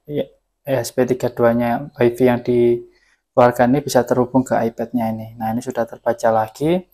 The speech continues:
Nah, saya masukkan kata sandinya. Jadi, kata sandi yang sudah saya program itu satu, dua, tiga, empat, lima, enam, tujuh, delapan, sembilan. Nah, jika sudah, kita tinggal gabung saja.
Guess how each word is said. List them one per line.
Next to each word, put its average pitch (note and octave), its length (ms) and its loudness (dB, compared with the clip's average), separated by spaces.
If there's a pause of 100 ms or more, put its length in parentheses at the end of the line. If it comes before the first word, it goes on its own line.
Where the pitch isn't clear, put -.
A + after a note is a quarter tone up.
(560)
Nah, A#2+ 240 -6
saya B2 160 4
masukkan B2+ 800 2
kata - 240 2
sandinya. B2 560 2
Jadi, C3+ 240 -2
kata B2+ 240 0
sandi A#2+ 400 2
yang A#2+ 160 0
sudah - 240 -6
saya A#2+ 240 2
program A#2+ 560 -2
itu D3 400 0 (560)
satu, - 400 -6
dua, B2 160 -2
tiga, A#2+ 480 -2
empat, B2 560 -2
lima, B2 320 -2
enam, B2 400 -4
tujuh, B2 480 -6
delapan, A#2 400 -4
sembilan. A#2 460 -6 (800)
Nah, A#2+ 80 -8
jika A#2+ 240 -4
sudah, C3 560 2
kita F#3+ 160 -6
tinggal A#2+ 400 -2
gabung B2 400 -2
saja. C3 560 2